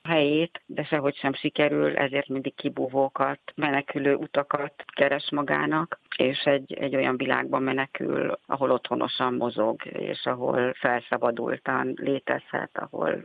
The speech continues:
elengedheti magát. Barátai, szintén egy kicsit mások, a barátait idézőjelbe teszem,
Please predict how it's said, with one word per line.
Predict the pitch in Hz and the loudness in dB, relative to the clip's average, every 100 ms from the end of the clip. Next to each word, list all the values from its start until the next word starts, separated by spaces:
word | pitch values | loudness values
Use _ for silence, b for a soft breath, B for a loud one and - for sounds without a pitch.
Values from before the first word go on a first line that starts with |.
| - | -4
elengedheti | 127 123 123 - - 139 - | 0 0 2 0 0 -2 0
magát. | 139 143 147 156 165 - | 0 2 2 0 -4 -2
Barátai, | 165 156 143 156 147 139 151 170 B B B | 2 2 0 0 0 4 4 2 B B B
szintén | - 147 143 131 | 2 2 4 0
egy | 139 | 0
kicsit | - 139 123 | -4 -4 -2
mások, | 135 135 131 - - 170 - | 0 2 0 0 0 0 0
a | 127 | 2
barátait | 131 127 143 - 135 - - | 4 2 0 -2 -2 -4 -10
idézőjelbe | - 135 131 - 123 127 135 135 | -6 0 0 2 0 2 2 -2
teszem, | - 143 - 151 156 | 0 -2 2 2 2